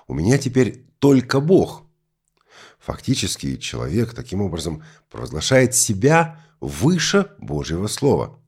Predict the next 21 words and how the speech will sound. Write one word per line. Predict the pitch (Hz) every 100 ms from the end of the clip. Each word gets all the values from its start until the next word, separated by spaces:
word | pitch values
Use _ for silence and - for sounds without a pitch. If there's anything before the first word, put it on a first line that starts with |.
| _ - - -
выше | 101 190 175 - 87
Божьего | 80 98 85 87
откровения, | 92 - 110 123 90 57 - _ _ _ -
выше | 82 208 202 123
Священного | 104 107 110 - 131 120 113
Писания. | 107 120 - 110 62 - - _ _ _ _ _ _ _ _ -
И | 78
я | 92
полагаю, | 87 82 87 131 98 69 - _ _ _
что | - 78
такие | 110 - 214
люди | 180 190 156 120 - - -
приступили | 151 156 - 151 - 135 139 113 87
учение | 76 - 101 - 101 90 80 78
Христа. | 78 85 - - 58 57 _ _ _ _ - - - -
Они | 107 170 160
не | - 120 160 214
пребывают | 214 143 120 117 165 185 107 -
в | 95
учении | 113 - 127 113 104
Христовом. | - 131 - 190 127 65 -